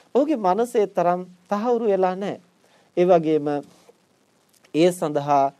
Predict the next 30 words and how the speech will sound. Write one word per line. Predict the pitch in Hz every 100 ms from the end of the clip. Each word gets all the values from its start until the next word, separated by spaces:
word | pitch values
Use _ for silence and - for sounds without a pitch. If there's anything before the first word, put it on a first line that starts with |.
| _
ඒ | - 147
දුකෙන් | 127 151 185 160
නිදහස් | 139 156 190 196 190
වීම | 151 143 139
සඳහා | 139 135 143 131 _
පිළිපදින | 160 196 185 156 139 123
වැඩපිළිවෙලක් | 131 156 196 180 143 131 127 123 - _
ඒ | - 147
තැනැත්තා | 143 127 123 _ 120 117 _ _
ආරම්භ | 113 131 131 120 120
කරලා | 123 117 117
පුහුණු | - 127 120 113
කරගෙන | 120 113 110
යන්නේ | 113 107 110
නෑ. | 107 - _ _ _ _ _ _
දුක, | 123 151 151
දුකට | 151 131 135 113
හේතුව, | 120 139 151 151 139 131 131 _ _
නිවීම, | 120 139 165 175 170 143 143
ඒ | 143 151
සඳහා | 147 143 135 135
මඟ | 123 131 160 185
කියන | 151 139 131 131 - _
මේ | 135 165 165 -
ආර්ය | 120 160 214 254 262
සත්‍ය | 226 196 -
ධර්මයන් | 147 143 151 151 143 143 - _
ඒ | 165
තැනැත්තාගේ | 175 156 147 - 143 135 139
ජීවිතේ | 120 117 156 147 143 143 135